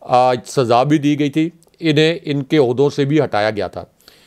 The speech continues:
तो आर्मी चीफ से ये सवाल किया गया कि मरियम नवाज के मुतल्लिक ये तासुर है जो कि डीजी आईएसपीआर की ब्रीफिंग्स में भी मिला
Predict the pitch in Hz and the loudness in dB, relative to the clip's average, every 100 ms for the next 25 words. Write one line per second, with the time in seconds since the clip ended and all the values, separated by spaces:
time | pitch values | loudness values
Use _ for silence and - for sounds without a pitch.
0 | _ _ _ - 175 147 139 156 170 165 | _ _ _ -2 -2 2 2 2 0 2
1 | 160 160 - 160 160 170 - _ 147 123 | 2 2 0 0 0 -2 -6 _ -6 2
2 | 151 160 160 120 131 147 143 143 131 131 | 2 4 2 2 0 -2 -2 -2 0 0
3 | 139 143 147 110 113 123 147 147 123 113 | 0 0 -4 -4 -6 -2 -2 -2 -2 0
4 | 120 135 - 139 117 - 117 113 135 135 | 2 0 -4 -6 -4 -6 -4 0 0 -2
5 | 110 131 135 117 110 - 156 127 117 151 | -2 0 0 -2 -2 -2 -2 0 0 -4
6 | _ _ _ _ - 117 147 143 156 147 | _ _ _ _ -8 0 2 2 2 0
7 | 117 127 131 151 127 131 - 131 120 131 | 0 -4 0 2 2 0 -2 0 2 0
8 | - 139 139 139 110 98 120 127 160 151 | -4 -4 -4 -4 -8 -6 -4 0 -2 0
9 | 139 135 117 110 120 | 0 -2 -2 0 0